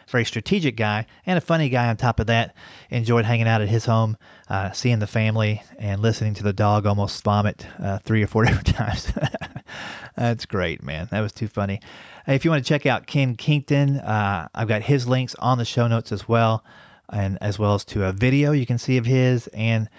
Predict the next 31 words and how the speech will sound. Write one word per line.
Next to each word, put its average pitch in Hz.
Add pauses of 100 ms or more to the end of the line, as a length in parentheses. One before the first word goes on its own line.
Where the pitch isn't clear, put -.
(140)
he 131
mentioned 127
the, 107
uh, 98 (220)
Ken 127
Wow 123
moments, 135 (400)
the, 98
uh, 92 (160)
Ken 123
Works 117
project 117
he 117
has 113
going 113
on. 113
He's 107
got 82
links 107
to -
that, 110 (420)
with - (100)
some 190
information 135
that 117
can 110
help 117
you 110
out, 107 (240)
uh, 101
just 113